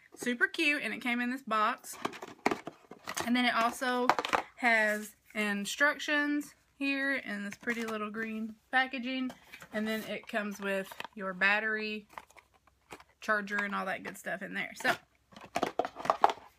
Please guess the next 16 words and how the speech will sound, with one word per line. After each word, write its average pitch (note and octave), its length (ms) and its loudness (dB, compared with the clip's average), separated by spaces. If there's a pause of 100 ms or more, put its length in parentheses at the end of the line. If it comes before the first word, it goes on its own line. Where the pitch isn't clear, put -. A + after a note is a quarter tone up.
(420)
there's - 320 0 (320)
that. A#3+ 640 2 (1160)
And A#3+ 240 0
then, E4+ 580 -2 (200)
oh, A#3 140 2 (360)
and A3+ 140 0
then A#3 120 -2
it A3 140 -4
also C#4 420 2
came C4 400 -2
with A#3 400 2 (180)
this G#3+ 320 -4
Smooth C4 340 0
Start C4 460 4 (200)
Calming A#3+ 600 0
Gel. G#3+ 460 2